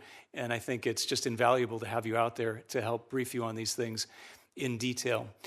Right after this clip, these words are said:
Uh, I can say the ambassador and his team are as active as ever. Uh, they're, uh,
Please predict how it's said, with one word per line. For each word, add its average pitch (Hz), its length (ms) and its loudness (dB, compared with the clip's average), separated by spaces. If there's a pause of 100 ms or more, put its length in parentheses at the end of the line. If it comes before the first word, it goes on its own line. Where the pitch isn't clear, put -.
(240)
Uh, 117 240 2
I 120 120 2
can 117 120 -4
say 135 180 4
the 117 140 4
ambassador 120 640 4
and 113 200 -2
his 104 160 -2
team 117 480 0
are 113 540 2
as 110 240 2
active 127 380 2
as 110 180 -2
ever. 127 340 0 (440)
Uh, 113 360 2
they're, 120 540 4
uh, 110 440 -2